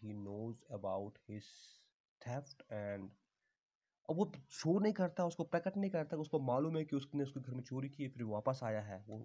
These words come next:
उसको नहीं करता है, शो अप नहीं करता है। Thus he helps the thief in becoming a good person, और वो क्या है, उस चोर की मदद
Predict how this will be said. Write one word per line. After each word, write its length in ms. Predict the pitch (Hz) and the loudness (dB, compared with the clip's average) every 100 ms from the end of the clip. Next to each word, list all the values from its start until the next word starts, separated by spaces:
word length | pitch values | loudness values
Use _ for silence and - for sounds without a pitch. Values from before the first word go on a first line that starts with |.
| - | -12
उसको 280 | _ - 127 143 _ _ _ | _ -10 -10 -10 _ _ _
नहीं 120 | 139 135 | -8 -6
करता 300 | 117 - 101 | -6 -8 -12
है, 60 | |
शो 220 | 98 127 123 127 | -10 -8 -4 -4
अप 140 | 131 | -2
नहीं 120 | 127 | -4
करता 280 | 110 107 - | -4 -10 -14
है। 200 | 92 95 _ _ _ _ _ - | -16 -18 _ _ _ _ _ -10
Thus 160 | 110 - | -10 -6
he 80 | 104 - | -8 -4
helps 420 | 107 139 156 - - - _ _ _ _ _ _ _ _ _ - | 0 0 -2 -10 -16 -18 _ _ _ _ _ _ _ _ _ -10
the 80 | 107 - | -10 -8
thief 460 | 123 127 156 165 - _ - | -4 0 0 -2 -10 _ -6
in 180 | 117 110 104 98 - _ _ _ _ | -2 -2 -2 -6 -12 _ _ _ _
becoming 560 | 110 - 104 110 120 120 - | -12 -4 -4 -2 -4 -8 -8
a 80 | 113 104 | -10 -4
good 180 | 113 - - | -6 -6 -4
person, 580 | 117 117 - 175 147 95 - _ _ - | -4 -2 6 8 8 2 -8 _ _ -4
और 220 | 170 214 | 0 2
वो 180 | 180 160 156 | 2 -2 4
क्या 120 | 147 | 4
है, 260 | 120 131 175 190 - - - | 4 4 4 4 0 -20 -2
उस 200 | 196 208 - | 0 0 0
चोर 320 | 147 131 127 127 | 0 2 2 -2
की 180 | - 190 175 127 98 | -6 -4 -2 0 0
मदद 300 | 98 156 | 4 2